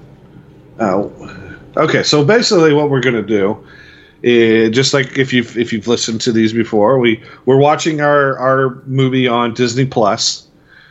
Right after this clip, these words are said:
Hopefully, my internet's been acting up today, so hopefully we'll be able to get through this. Um, so we, we have, uh, got everything set to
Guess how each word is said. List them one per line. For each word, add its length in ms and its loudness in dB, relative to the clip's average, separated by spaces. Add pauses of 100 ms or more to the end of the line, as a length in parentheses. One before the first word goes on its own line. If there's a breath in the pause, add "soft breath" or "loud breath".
(400 soft breath)
Hopefully, 540 2 (380)
my 180 0
internet's 340 0
been 160 -6
acting 380 -4
up 160 -2
today, 300 0
so 140 -2
hopefully 380 0 (120)
we'll 260 -6
be 80 2
able 140 2
to 80 -2
get 160 0
through 180 2
this. 400 0 (580 loud breath)
Um, 800 2 (1700)
so 300 2
we, 280 2
we 200 0
have, 300 0
uh, 640 2
got 340 0
everything 440 -2
set 520 -2
to 520 0